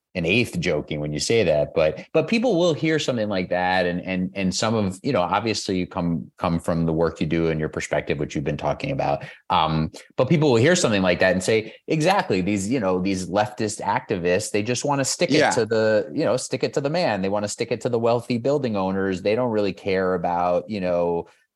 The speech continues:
Speaker 1: um, th-, this crisis in, you know, potential crisis in real estate values in the office market," which again, some people point out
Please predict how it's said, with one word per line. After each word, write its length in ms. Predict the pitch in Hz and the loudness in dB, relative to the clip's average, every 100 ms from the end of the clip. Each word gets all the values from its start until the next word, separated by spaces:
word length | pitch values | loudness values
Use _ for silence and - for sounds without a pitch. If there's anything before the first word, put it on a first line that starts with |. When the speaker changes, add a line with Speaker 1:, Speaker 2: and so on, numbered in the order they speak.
| - | -6
Speaker 1:
um, 640 | 92 87 82 82 82 82 82 _ _ _ _ _ - | -2 -2 -2 -4 -8 -10 -12 _ _ _ _ _ -2
th-, 180 | 98 85 | -2 -2
this 320 | 95 98 - | -2 0 0
crisis 680 | - - - 92 - 92 - | -4 -4 -2 0 0 0 0
in, 400 | 95 92 90 92 | 0 0 -2 -4
you 220 | - 95 | -6 -4
know, 160 | 92 90 - - | -2 -2 -4 -8
potential 380 | 101 107 101 | -2 -2 -2
crisis 580 | 92 92 90 - 90 - | -2 0 0 0 -2 -2
in 160 | 90 87 | -4 -2
real 180 | 90 92 | 0 0
estate 300 | 90 92 85 | 0 -4 0
values 340 | 87 90 85 | 0 0 -2
in 60 | 87 | -2
the 80 | |
office 340 | 90 139 156 - | -2 -2 -4 -4
market," 240 | 107 107 | -4 -2
which 160 | 95 98 | -4 -2
again, 240 | 123 170 | -2 -2
some 160 | 107 113 | -2 -2
people 240 | 107 101 | 0 -2
point 260 | 90 101 104 | -2 -2 0
out 280 | 113 135 | 2 0